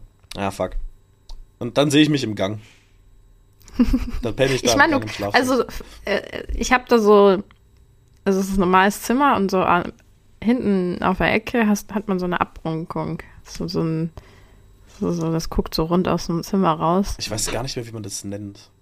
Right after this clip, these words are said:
Speaker 2: So eine Leseecke quasi.
Speaker 1: Ja.
Speaker 2: Und das wird halt auch eine Leseecke werden, also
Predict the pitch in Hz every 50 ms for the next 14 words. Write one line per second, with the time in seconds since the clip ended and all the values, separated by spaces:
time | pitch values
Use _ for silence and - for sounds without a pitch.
0 | _ _ - - - 226 233 233 226 214 226 269 269 233 165 - - 156 - -
1 | 139 - - - - - 143 147 - - 170 170 - _ - - 107 107 101 -
2 | - _ _ _ _ _ _ _ _ _ _ _ 196 196 185 196 202 - 233 220
3 | - 214 214 - - 214 202 214 208 202 202 226 226 208 196 - 208 - - -
4 | 190 196 202 202 196 175 160 156 160 160 - 160 160 156